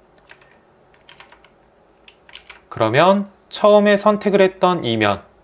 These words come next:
두 번째로 선택을 했던 이 면을 기준으로 정확하게 가운데에 새로운 평면이 생성이 됩니다. 예를 들어서 여기의 각도가 이십 도라면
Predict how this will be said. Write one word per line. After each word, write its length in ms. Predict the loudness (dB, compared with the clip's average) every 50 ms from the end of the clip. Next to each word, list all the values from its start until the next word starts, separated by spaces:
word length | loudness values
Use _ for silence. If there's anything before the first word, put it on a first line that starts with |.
| _ -12
두 200 | -8 -4 -2 0
번째로 480 | 0 -2 -2 -2 -2 0 0 0 0
선택을 480 | 0 -2 -4 -2 -2 -2 -2 0 0 -2
했던 420 | -2 -4 -4 -2 0 0 0 -2
이 180 | -4 -6 -6 -4
면을 460 | -2 0 0 0 0 -2 -2 -4 -4
기준으로 640 | -6 -10 -10 -8 -6 -6 -2 0 0 0 0 -2 -8 -20 _ _
정확하게 760 | -8 -4 -2 0 0 0 0 0 0 0 0 2 2 0 0
가운데에 800 | 0 0 -2 0 0 -2 -2 -2 0 0 2 2 0 -2 -4 -10 _ _ _ _ _ _ _ _
새로운 460 | -8 -2 0 2 4 4 4 2 0
평면이 480 | -2 -4 -2 0 0 2 2 2 0 -2
생성이 480 | -2 -2 -4 -2 0 0 0 0 -2
됩니다. 400 | -4 -4 -4 -4 -2 -4 -4 -6 -10 -20 -20 -20 _ _ _ _ _ _ _ _ _ _ _ _ _ _ _ _ _ _ _ _ _ _ _ _ _ _ _ _ _ _ _ _ 0
예를 300 | 2 2 2 2 0 0
들어서 640 | 0 0 0 0 2 2 2 2 2 0 -4 -12 _ _ _ _ _ _ _ 0
여기의 460 | 0 0 2 2 0 0 2 0 0
각도가 720 | -2 -4 -6 -4 -2 -2 0 2 2 2 2 0 -4 -14 _ _ _ _ _ _ _ _ -10
이십 320 | -8 -4 -4 -4 -4 -4 -2
도라면 480 | 0 0 0 0 0 0 -2 -2 -4